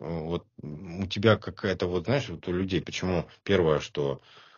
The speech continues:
они делают, это идут там, вот им грустненько, или им хочется чего-то, или чё-то там им скучно. Они идут куда? В онлайн-магазины.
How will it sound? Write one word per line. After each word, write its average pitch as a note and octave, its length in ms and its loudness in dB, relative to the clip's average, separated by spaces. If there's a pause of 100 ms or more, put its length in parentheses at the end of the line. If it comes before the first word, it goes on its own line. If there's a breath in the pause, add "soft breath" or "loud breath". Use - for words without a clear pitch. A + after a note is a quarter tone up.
(200 soft breath)
они D#2 360 0
делают, F#2+ 460 4
это E2+ 240 -2
идут G2 260 -4
там, C#2+ 200 -4
вот C#2+ 140 -10
им C#2+ 140 -8
грустненько, E2 680 -2
или C#2 140 -4
им C#2 100 -4
хочется A2 560 -4
чего-то, C#2+ 720 -10
или B1+ 500 -10
чё-то - 280 -12
там C2+ 320 -6
им - 60 -12
скучно. A2 400 -6
Они A#2+ 240 4
идут G2+ 180 -4
куда? E2 380 -2 (680 soft breath)
В G2+ 120 2
онлайн-магазины. A2+ 920 2